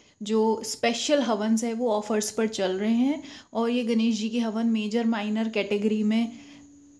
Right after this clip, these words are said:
मिलेंगे आपको, तो जो भी आपके लिए सूटेबल हो आप ले सकते हैं। और जैसा कि आपको पता है कि ये हवन गणेश जी के नाम पर हैं, गणेश जी के दिनों में हैं, तो ये बहुत पावरफुल हैं आपके विघ्न, दरिद्री, दुख, शोक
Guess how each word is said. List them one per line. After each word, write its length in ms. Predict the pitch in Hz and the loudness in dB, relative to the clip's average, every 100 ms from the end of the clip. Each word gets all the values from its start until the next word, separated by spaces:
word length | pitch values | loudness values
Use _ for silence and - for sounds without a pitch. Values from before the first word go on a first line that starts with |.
| - | -4
मिलेंगे 460 | 208 220 285 302 302 | -2 4 4 4 2
आपको, 600 | 277 277 - 339 - - | 0 -2 -2 -2 -2 -6
तो 80 | 254 | -4
जो 220 | 214 247 | -2 0
भी 120 | 262 | 2
आपके 240 | 311 - 254 | 0 0 -2
लिए 100 | 269 | 0
सूटेबल 460 | 262 233 226 226 | 2 2 2 2
हो 60 | 262 | 2
आप 160 | 277 233 | 0 0
ले 160 | 190 | -2
सकते 340 | - - - - | -2 -12 -12 -10
हैं। 340 | 180 - - - | -10 -12 -12 -8
और 60 | |
जैसा 240 | 226 226 247 | -4 -4 -4
कि 140 | 247 | -2
आपको 240 | 240 - 233 | -2 -2 0
पता 280 | 233 - | 0 2
है 200 | 240 254 | 2 2
कि 100 | 254 | 0
ये 320 | 254 220 233 247 | 0 2 4 4
हवन 360 | 208 214 226 | 4 2 2
गणेश 460 | 208 208 208 214 - | 2 0 2 2 2
जी 100 | 233 | -2
के 180 | 247 240 | 2 2
नाम 280 | 220 214 | 2 2
पर 140 | 220 240 | 0 2
हैं, 200 | 240 220 | 2 2
गणेश 280 | 196 226 208 | 4 4 4
जी 140 | 240 | 2
के 100 | 247 | 4
दिनों 300 | 220 214 220 | 4 4 4
में 120 | 226 | 2
हैं, 300 | 233 240 254 - - - _ | 2 0 -4 -8 -20 -20 _
तो 60 | 240 | 0
ये 80 | 254 | 2
बहुत 360 | 220 247 254 254 | 2 0 2 2
पावरफुल 520 | 214 233 240 247 247 | 4 2 2 4 4
हैं 160 | 247 | 2
आपके 420 | - - - 254 240 | 0 -2 -2 -2 0
विघ्न, 600 | 208 226 240 277 285 - | 0 4 8 8 6 0
दरिद्री, 720 | 202 214 220 226 202 247 269 | -2 2 2 2 2 4 4
दुख, 520 | 226 185 240 240 - - | 2 2 2 0 -6 -14
शोक 680 | - - 262 240 233 - | -8 -2 4 4 4 -6